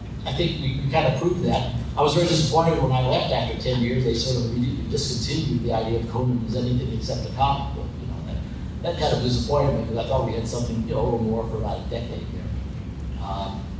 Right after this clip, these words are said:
but anyway, that's, that's the whole story. Now it's all over. I just, uh, wanted to have a,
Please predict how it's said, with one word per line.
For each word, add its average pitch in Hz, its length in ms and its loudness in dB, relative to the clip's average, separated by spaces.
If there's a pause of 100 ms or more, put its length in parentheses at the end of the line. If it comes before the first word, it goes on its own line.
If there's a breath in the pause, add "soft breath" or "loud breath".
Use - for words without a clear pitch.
but 135 140 2
anyway, 214 280 4
that's, - 600 -2 (880)
that's - 240 2
the 139 80 2
whole 131 180 4
story. 147 340 2
Now 156 460 2 (260)
it's - 140 -4
all 165 320 6
over. 170 240 4
I 160 140 4
just, - 340 0
uh, 143 180 0
wanted 156 260 4
to 127 40 2
have 131 180 2
a, - 300 -2